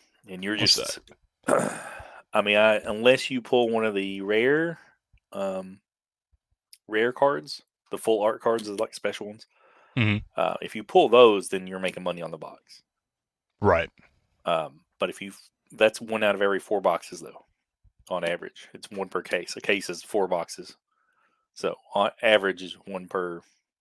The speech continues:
Speaker 1: ninety-six boosters. So it's one per, uh, case is kinda what it breaks down to. Um, and if you can pull those, they are,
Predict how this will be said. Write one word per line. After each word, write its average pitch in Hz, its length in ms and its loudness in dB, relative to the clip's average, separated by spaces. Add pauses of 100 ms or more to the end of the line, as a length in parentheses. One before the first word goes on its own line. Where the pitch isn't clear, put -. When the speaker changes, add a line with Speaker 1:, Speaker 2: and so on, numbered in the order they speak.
Speaker 1:
ninety-six 101 460 -4
boosters. 95 420 -10 (300)
So - 140 -4
it's 92 140 -8
one 92 200 -10
per, 90 260 -4 (640)
uh, - 120 -10 (140)
case 95 300 -2
is 95 140 -12
kinda 95 180 -8
what 92 80 -8
it 92 60 -12
breaks 95 180 -8
down 101 180 -6
to. 101 160 -10 (1300)
Um, 113 340 8 (760)
and 113 240 -4
if 120 220 -4
you 131 80 -8
can 117 160 -10
pull 170 200 4
those, 127 320 6
they 123 220 4
are, 107 300 0